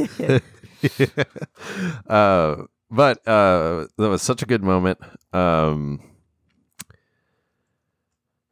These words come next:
Speaker 1: Here you go.
Speaker 2: the, the, the fact that the plot in total didn't, didn't keep me super engaged the whole time is, is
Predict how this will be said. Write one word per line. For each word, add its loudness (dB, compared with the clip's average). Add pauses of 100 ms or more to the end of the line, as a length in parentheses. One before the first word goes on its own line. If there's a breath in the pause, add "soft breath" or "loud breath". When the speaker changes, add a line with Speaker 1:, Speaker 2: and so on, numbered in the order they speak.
(1700 loud breath)
Speaker 1:
Here 0
you -4
go. -2
Speaker 2:
the, 2 (140)
the, 2
the -2
fact 2
that 2 (420)
the 0
plot 0 (160)
in -4
total 0
didn't, -6 (380)
didn't -10
keep -14
me -12 (1500)
super -4
engaged -4
the -4
whole -2
time -4
is, -4
is -2